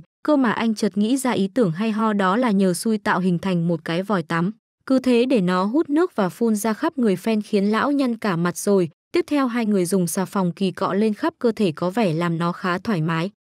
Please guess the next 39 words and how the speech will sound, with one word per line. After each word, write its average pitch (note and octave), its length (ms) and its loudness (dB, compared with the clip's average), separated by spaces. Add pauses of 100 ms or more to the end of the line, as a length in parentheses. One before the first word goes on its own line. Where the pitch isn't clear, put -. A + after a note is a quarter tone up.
(100)
Sau D#4+ 200 0
một B3+ 200 0
hồi, G#3 200 2
Mukoda A3 580 2
định G3 200 0
lấy F#3 160 2
khăn A#3+ 240 -2
tắm G3+ 240 0
lau B3 240 2
cho A#3+ 140 -2
nhưng A3+ 260 0
đã G3+ 120 -2
quá G3+ 240 0
trễ, A#3+ 200 -2
Fan B3+ 340 -2
vẩy G3+ 160 0
nước C4 260 -2
tùm G3 160 2
lum G3+ 240 2
ướt - 240 -2
nhẹp G3 260 0
người F3 160 0
anh F#3+ 220 -4
rồi. F3 280 0 (340)
Tiếp F4 160 0
theo C#4+ 220 0
sử A#3+ 200 0
dụng F#3 180 -2
phép D#4+ 240 -2
thuật B3 180 -2
lửa G#3 160 2
của E3+ 180 -2
mình F3 240 2
kết D4 180 -2
hợp A#3 220 0
với F#3 140 0
phép D4+ 260 -2
gió G#3 220 -2
của G#3+ 160 0